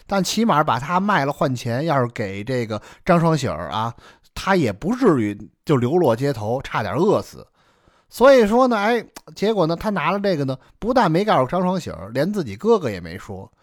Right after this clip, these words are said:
然后呢，这小子觉得拿了这个，觉得自己有钱了，于是呢，哎，离开家了，到外边去，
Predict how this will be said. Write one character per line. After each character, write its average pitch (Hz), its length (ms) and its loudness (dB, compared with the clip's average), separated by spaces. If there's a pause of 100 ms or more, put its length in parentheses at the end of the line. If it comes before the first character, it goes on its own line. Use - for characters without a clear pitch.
(380)
然 180 140 2
后 240 160 6
呢， 214 100 2
这 202 100 2
小 117 240 0
子 131 80 -2
觉 160 160 0
得 220 80 0
拿 147 380 -6
了 208 40 -2
这 202 140 0
个， 160 80 -2
觉 156 100 -2
得 190 60 0
自 180 100 -6
己 180 120 -2
有 117 120 -2
钱 101 300 -8
了， 156 260 -4 (340)
于 190 200 4
是 202 220 0
呢， 147 120 -2
哎， 113 300 -6 (400)
离 160 260 -2
开 196 140 2
家 190 260 2
了， 147 160 -2 (600)
到 196 160 4
外 196 260 2
边 101 140 -8
去， 98 200 -12